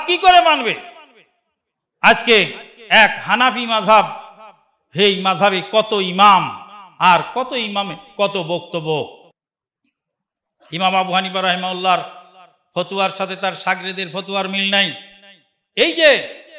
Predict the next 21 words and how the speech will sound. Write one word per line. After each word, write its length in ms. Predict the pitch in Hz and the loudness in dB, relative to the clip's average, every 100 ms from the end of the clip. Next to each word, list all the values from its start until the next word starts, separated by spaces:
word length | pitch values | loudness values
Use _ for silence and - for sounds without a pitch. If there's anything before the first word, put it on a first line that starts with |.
| 240 _ _ | -20 _ _
ফতুয়া 380 | 214 208 220 202 | -6 -2 2 2
কম 200 | - 196 196 | 2 -6 -8
বেশ 160 | 196 190 | -8 -8
হচ্ছে, 300 | 208 - 190 147 - - _ - _ _ | -8 -4 -2 -2 -8 -20 _ -20 _ _
সেখানে 320 | - 269 320 294 | -2 2 2 0
যদি 240 | 254 233 | -6 -6
চলে, 360 | - 220 208 175 127 - - - 175 _ - | 0 2 4 2 -4 -12 -20 -20 -20 _ -2
তো 20 | |
এখানে 300 | 220 190 269 226 | 0 2 0 0
চলবে 320 | 226 208 196 | -4 -4 -2
না 100 | 190 | 0
কেন? 200 | 180 165 143 - - _ _ _ _ _ | 0 -2 -4 -10 -20 _ _ _ _ _
যাই 200 | 127 190 196 | 0 2 2
হোক, 160 | 190 170 - - - _ _ 156 | 0 -4 -14 -20 -20 _ _ -4
আল্লাহ 240 | 185 180 | 2 2
পাক 160 | 170 165 | 2 0
আমাদেরকে 380 | 175 170 170 151 | 0 -2 -4 -4
এই 80 | 175 185 | -6 -6
সমস্ত 220 | 165 - | -6 -6
ফিতনা 380 | 156 175 170 170 | -6 -6 -4 -6
থেকে 240 | 160 165 | -4 -2